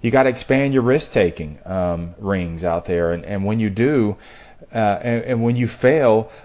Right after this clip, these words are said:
realize that you're winning, because you're winning, uh, effectively, uh, effectively because you're learning more and you're able to tweak and advance, uh, your, your, your life and your career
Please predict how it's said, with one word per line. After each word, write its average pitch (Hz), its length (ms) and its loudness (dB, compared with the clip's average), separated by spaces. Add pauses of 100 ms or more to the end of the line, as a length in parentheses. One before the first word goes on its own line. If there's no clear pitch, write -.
realize 123 640 4
that 120 180 0
you're 123 80 4
winning, 107 460 0
because 104 380 2
you're 113 100 4
winning, 117 640 0 (320)
uh, 107 360 2 (260)
effectively, 113 1120 0
uh, 117 280 0
effectively 120 560 2
because 117 380 0
you're 113 100 2
learning 120 320 2
more 113 260 2
and 107 80 -2
you're 104 160 2
able 98 240 0
to - 100 -10
tweak 120 320 -2
and 101 140 -6
advance, 98 680 -4
uh, 95 300 -2
your, 104 320 -4
your, 98 400 -4
your 98 220 -2
life 104 460 0
and 92 120 -6
your 92 140 -4
career 98 580 0